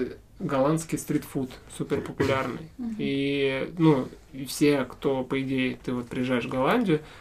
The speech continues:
Speaker 1: в Нидерланды, и, ну, если хочешь проникнуться, то надо попробовать. Ну, так же, как, знаешь, приезжаешь, например, в Париж, там надо попробовать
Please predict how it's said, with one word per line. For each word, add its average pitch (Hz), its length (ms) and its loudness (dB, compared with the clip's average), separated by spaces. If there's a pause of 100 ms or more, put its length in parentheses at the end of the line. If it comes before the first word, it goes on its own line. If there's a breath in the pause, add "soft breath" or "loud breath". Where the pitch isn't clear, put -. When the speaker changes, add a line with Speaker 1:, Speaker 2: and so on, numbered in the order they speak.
(160 loud breath)
Speaker 1:
в 156 60 -4
Нидерланды, 139 840 -2
и, 131 840 -2 (480)
ну, 143 100 2
если 123 200 0
хочешь - 440 -2 (480)
проникнуться, 151 680 -2
то 156 160 0
надо 143 260 2
попробовать. 147 640 0 (420 soft breath)
Ну, 208 120 8
так 160 200 10
же, 139 80 2
как, 131 180 -2
знаешь, 139 220 -2
приезжаешь, 135 420 -2
например, 135 340 -4
в 127 40 -12
Париж, 190 320 -4
там 139 160 -4
надо 143 180 -2
попробовать 139 500 -2